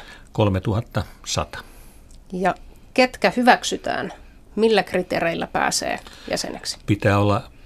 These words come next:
Speaker 1: kirjoittanut itse kaksisataa sivua tietokirjaa, joko siis kokonaisia tietokirjoja, oppikirjailijat tekee useasti ryhmässä osia, tai sitten myös laskemme mukaan kirjoissa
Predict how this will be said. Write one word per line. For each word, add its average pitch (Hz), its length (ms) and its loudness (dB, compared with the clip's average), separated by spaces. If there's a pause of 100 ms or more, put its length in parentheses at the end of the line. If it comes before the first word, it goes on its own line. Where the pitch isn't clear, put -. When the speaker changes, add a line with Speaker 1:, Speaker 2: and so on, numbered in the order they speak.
(160)
Speaker 1:
kirjoittanut 98 720 2 (280)
itse 95 520 0 (140)
kaksisataa 90 720 -4
sivua 78 520 -2 (340)
tietokirjaa, 85 880 -2 (500)
joko 92 260 -2
siis - 220 -6
kokonaisia 110 600 2
tietokirjoja, 92 880 0 (160)
oppikirjailijat 101 720 2
tekee 98 240 -2
useasti 92 520 -4 (380)
ryhmässä 98 680 0 (300)
osia, 92 500 0 (300)
tai 107 140 2
sitten 104 320 -2
myös 95 320 -4 (160)
laskemme 98 440 -2
mukaan 92 540 -2 (460)
kirjoissa 87 600 0